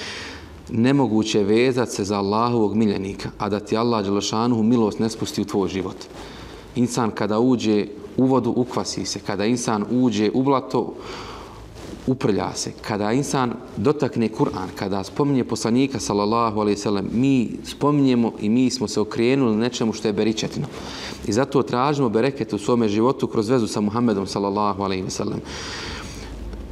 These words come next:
U jednom ajetu uzvišeni gospodar kaže: „Ja ejuhellezine amenu, inna Allahe wa melaiketehu yusalluna alen nebi, ja ejuhellezine amenu sallu alejhi wa sallimu teslima.” Allah i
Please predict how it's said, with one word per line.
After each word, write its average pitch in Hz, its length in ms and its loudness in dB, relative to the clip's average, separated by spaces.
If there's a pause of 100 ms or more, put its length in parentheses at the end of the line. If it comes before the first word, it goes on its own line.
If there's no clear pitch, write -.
(120)
U 117 180 2
jednom 139 280 4
ajetu 147 300 2
uzvišeni 117 340 0
gospodar 113 560 0
kaže: 117 420 0 (1200)
„Ja 127 180 2
ejuhellezine 113 560 2
amenu, 131 500 2 (1080)
inna 139 200 4
Allahe 127 320 4
wa 120 60 4
melaiketehu 113 800 2
yusalluna 117 540 2
alen 104 200 2
nebi, 123 400 0
ja 127 300 0
ejuhellezine 110 540 2
amenu 123 280 4
sallu 113 300 2
alejhi 107 300 2
wa 101 100 2
sallimu 101 340 0
teslima.” 92 520 -4
Allah 143 380 2
i 110 40 -2